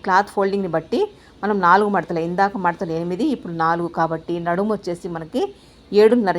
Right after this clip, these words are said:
ఇంచులు మార్క్ చేసుకోవాలి. ఏడున్నర, ఎనిమిది ఇంచులు అంటే డబల్. ఓకేనా,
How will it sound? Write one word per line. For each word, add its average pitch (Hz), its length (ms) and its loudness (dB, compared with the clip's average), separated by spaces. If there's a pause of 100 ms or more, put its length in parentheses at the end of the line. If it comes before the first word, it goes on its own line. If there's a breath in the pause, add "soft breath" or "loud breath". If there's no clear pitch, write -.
ఇంచులు 196 280 -6
మార్క్ 165 260 2
చేసుకోవాలి. 156 440 -6 (120)
ఏడున్నర, 180 340 -2 (120)
ఎనిమిది 170 280 -6
ఇంచులు 151 240 -12 (480 loud breath)
అంటే 196 160 -2 (120)
డబల్. 180 260 4 (800)
ఓకేనా, 240 280 -2